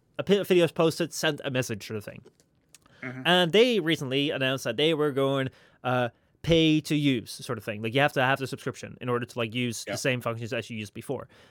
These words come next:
Speaker 1: And, like, basically the idea with these things is, is that a lot of these n-, startup companies in this technological world, like,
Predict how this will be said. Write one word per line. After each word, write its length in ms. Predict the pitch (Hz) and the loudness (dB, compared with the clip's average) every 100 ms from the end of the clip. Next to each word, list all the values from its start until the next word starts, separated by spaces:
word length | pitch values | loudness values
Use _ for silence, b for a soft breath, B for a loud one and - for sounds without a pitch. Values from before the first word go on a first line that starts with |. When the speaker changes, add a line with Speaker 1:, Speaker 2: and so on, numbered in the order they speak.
| b | b
Speaker 1:
And, 180 | 135 135 | 0 2
like, 240 | 143 147 - | 4 2 6
basically 300 | 202 233 233 | 4 4 0
the 120 | 160 | 4
idea 300 | 165 143 190 | 4 6 6
with 140 | 170 | 6
these 180 | 143 147 | 2 -2
things 300 | - 156 139 | -2 -4 -4
is, 240 | - 131 - b b - | -8 -10 -14 b b 0
is 180 | 151 | 0
that 180 | 135 139 - | 2 0 2
a 80 | |
lot 240 | 147 147 180 | 0 2 2
of 80 | 165 | 2
these 200 | 160 135 | 0 -2
n-, 200 | 123 135 | -12 -14
startup 400 | - - 180 175 | -10 2 4 4
companies 360 | 143 131 120 117 | 2 -6 -6 -8
in 60 | 131 | -8
this 100 | 120 | -6
technological 560 | - 139 131 127 135 | -4 -2 -2 -2 2
world, 340 | 202 208 131 113 b b | 4 4 2 -4 b b
like, 260 | 135 135 | -2 -2